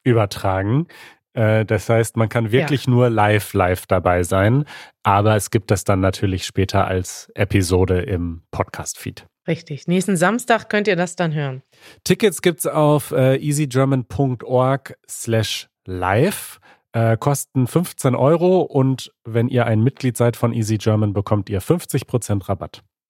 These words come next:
Speaker 2: Ja, das finde ich gut, Manuel, denn unsere Mitglieder, die sind uns ja heilig. Liebe Grüße an euch alle. Wir freuen uns, dass ihr alle da seid und dass ihr uns regelmäßig unterstützt, dass ihr es ermöglicht, dass wir diesen Podcast und auch unsere Videos produzieren.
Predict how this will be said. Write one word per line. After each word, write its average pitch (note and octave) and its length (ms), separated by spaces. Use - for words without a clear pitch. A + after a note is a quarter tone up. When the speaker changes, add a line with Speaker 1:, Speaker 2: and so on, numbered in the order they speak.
Speaker 2:
Ja, F3+ 140
das F3+ 160
finde B3 180
ich A#3+ 120
gut, C4+ 360
Manuel, A3+ 440
denn F#3+ 320
unsere F3+ 400
Mitglieder, F#3 580
die G#3+ 80
sind G#3+ 180
uns G#3+ 180
ja F#3 180
heilig. E3 560
Liebe G3+ 200
Grüße F#3 420
an F3 140
euch E3 260
alle. D#3+ 360
Wir F#3 100
freuen F#3 400
uns, F3+ 200
dass F3 200
ihr - 80
alle E3+ 200
da D3+ 260
seid D#3 240
und D#3 180
dass E3 160
ihr D3+ 140
uns D#3+ 180
regelmäßig D#3 720
unterstützt, - 880
dass E3+ 180
ihr E3+ 180
es E3 120
ermöglicht, F3+ 720
dass E3+ 180
wir E3 80
diesen D#3+ 260
Podcast E3+ 600
und E3 160
auch D#3 160
unsere E3 400
Videos E3+ 400
produzieren. F#3+ 640